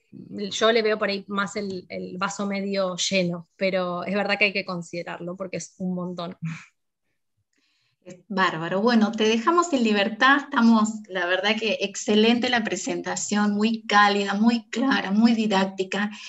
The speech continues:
Speaker 2: Queda en nuestro canal de YouTube para volver a ver las veces que sea necesario, porque realmente es mucha información muy útil.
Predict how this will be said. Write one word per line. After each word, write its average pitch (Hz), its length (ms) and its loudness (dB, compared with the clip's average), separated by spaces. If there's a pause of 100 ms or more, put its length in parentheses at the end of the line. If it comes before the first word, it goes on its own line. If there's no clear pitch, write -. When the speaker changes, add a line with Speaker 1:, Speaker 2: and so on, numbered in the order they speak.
(360)
Speaker 2:
Queda 294 440 4
en 240 100 6
nuestro 214 300 2
canal 202 320 0
de 220 140 4
YouTube 226 440 2
para 185 200 4
volver 185 320 2
a 208 80 6
ver 214 100 4
las 208 300 0
veces 269 320 2
que 208 140 -2
sea 208 180 -2
necesario, 190 540 0
porque 202 180 2
realmente 202 640 0
es 196 200 -4
mucha 240 400 4
información 214 600 2
muy 254 280 6
útil. 277 440 2